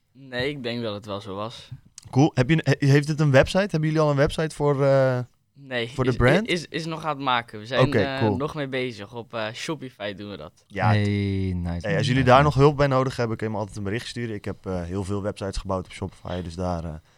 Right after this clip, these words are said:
Speaker 2: kan ik altijd wel, eh, wat, eh, bij assisteren. Ehm, als social media accounts wel?
Speaker 1: Ja, dat wel. Of op D M verkoopt hij heel veel.
Speaker 2: Oké, en welke Instagram account moeten ze dan heen?
Speaker 1: Eh, O seven Official graag.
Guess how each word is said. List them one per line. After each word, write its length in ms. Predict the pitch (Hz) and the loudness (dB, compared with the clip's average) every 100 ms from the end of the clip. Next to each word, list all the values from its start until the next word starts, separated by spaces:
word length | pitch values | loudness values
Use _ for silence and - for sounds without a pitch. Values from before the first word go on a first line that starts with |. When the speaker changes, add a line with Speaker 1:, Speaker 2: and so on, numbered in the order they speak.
| _ - _ _ | _ -20 _ _
Speaker 2:
kan 140 | 113 | -2
ik 80 | 113 | 2
altijd 420 | 123 113 123 120 | 2 4 2 4
wel, 300 | 117 113 113 | 4 4 4
eh, 80 | 110 | 2
wat, 160 | 110 90 107 | 0 -2 -2
eh, 360 | 104 101 98 95 | 0 0 -2 -4
bij 100 | 92 | -6
assisteren. 760 | 98 - - 117 135 147 196 - _ _ _ _ _ - | -6 -8 -4 -2 -2 -4 -8 -16 _ _ _ _ _ -4
Ehm, 680 | 107 110 110 107 107 107 101 _ _ _ _ _ _ _ | 2 4 4 2 0 -4 -8 _ _ _ _ _ _ _
als 180 | - 117 | -2 2
social 300 | 127 131 131 | 4 2 2
media 260 | 135 170 151 | 2 2 0
accounts 340 | 151 151 160 | 0 0 0
wel? 260 | 143 147 214 _ _ _ _ _ _ _ | -2 -4 -6 _ _ _ _ _ _ _
Speaker 1:
Ja, 220 | 127 123 | -4 0
dat 180 | 120 117 | 0 -2
wel. 300 | 117 110 107 | -2 -2 -2
Of 180 | - 139 - | -6 -8 -6
op 180 | 143 139 | -6 0
D 20 | |
M 320 | 131 135 107 - _ | 2 2 -2 -10 _
verkoopt 440 | _ - 110 107 | _ -12 -10 -10
hij 100 | 107 | -10
heel 200 | 101 101 | -10 -10
veel. 260 | 104 85 - _ _ | -10 -12 -14 _ _
Speaker 2:
Oké, 260 | 135 135 113 | -4 -2 -2
en 220 | 90 107 | -2 4
welke 420 | 131 143 139 139 | 4 4 4 4
Instagram 380 | 151 156 156 151 | 2 0 0 0
account 260 | 135 147 | 2 2
moeten 180 | 151 143 | 0 -2
ze 40 | 135 135 | -2 -2
dan 40 | |
heen? 220 | 139 202 - _ - | -2 -6 -12 _ -4
Speaker 1:
Eh, 280 | 123 127 131 | -2 0 0
O 160 | 147 165 | 0 -2
seven 480 | - 165 151 135 123 | -2 -6 -4 -6 -6
Official 420 | - 127 - 104 | -6 -8 -6 -8
graag. 380 | - 87 - | -6 -8 -8